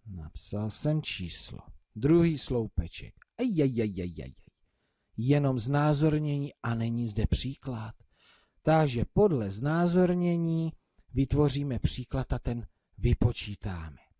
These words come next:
Tak, jak to tady je? Začnu zleva. Jedno prázdné kolečko, píšu číslo jedna.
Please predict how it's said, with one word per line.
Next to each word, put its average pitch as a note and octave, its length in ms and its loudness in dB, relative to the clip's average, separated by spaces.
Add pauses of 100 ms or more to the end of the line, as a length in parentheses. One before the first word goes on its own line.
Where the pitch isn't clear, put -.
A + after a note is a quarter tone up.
(120)
Tak, - 320 -18
jak B2+ 200 -8
to D3 140 0
tady B2+ 260 -4
je? E2+ 200 -4
Začnu G2+ 460 -4
zleva. G#2+ 480 0 (920)
Jedno F#3 420 4
prázdné B2+ 580 -2
kolečko, E3+ 920 2 (460)
píšu B2+ 460 -4
číslo F#2+ 800 -8 (640)
jedna. A2 800 0